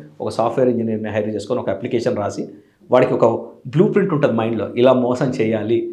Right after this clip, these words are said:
ఇలా డబ్బులు సంపాదించాలి అన్న బ్లూ ప్రింట్. వాడిని తీసుకొచ్చి జైల్లో వేసినా వాడు ఈ, ఈ వీటికన్నిటికీ చిన్న చిన్న ఫైన్లు ఉంటాయి కాబట్టి మళ్ళీ తప్పించుకుంటాడు, మళ్ళీ వస్తాడు, మళ్ళీ ఇంకో సైట్ పేరుతో వస్తాడు,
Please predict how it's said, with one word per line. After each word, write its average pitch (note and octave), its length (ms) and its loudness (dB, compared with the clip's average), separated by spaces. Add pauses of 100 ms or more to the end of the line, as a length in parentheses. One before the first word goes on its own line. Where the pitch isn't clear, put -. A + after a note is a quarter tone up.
(120)
ఇలా A2+ 220 2
డబ్బులు A2+ 240 0
సంపాదించాలి G2+ 640 -4 (800)
అన్న A2+ 140 -2
బ్లూ A2+ 200 2
ప్రింట్. G#2 280 -2
వాడిని A#2 280 0
తీసుకొచ్చి B2+ 340 0
జైల్లో C3+ 260 4
వేసినా D3 240 2 (380)
వాడు B2 180 2 (140)
ఈ, A#2 100 -2 (200)
ఈ A#2 120 -6 (140)
వీటికన్నిటికీ C#3+ 460 0
చిన్న C#3+ 200 -4
చిన్న D3+ 120 -4
ఫైన్లు C#3 280 0
ఉంటాయి B2+ 200 0
కాబట్టి C3 240 0
మళ్ళీ B2+ 140 0
తప్పించుకుంటాడు, C#3 540 -2 (400)
మళ్ళీ B2 260 2
వస్తాడు, F3+ 320 2 (400)
మళ్ళీ C#3 220 2
ఇంకో D3+ 200 4
సైట్ F3 280 4 (140)
పేరుతో D#3+ 280 2
వస్తాడు, D3+ 320 -4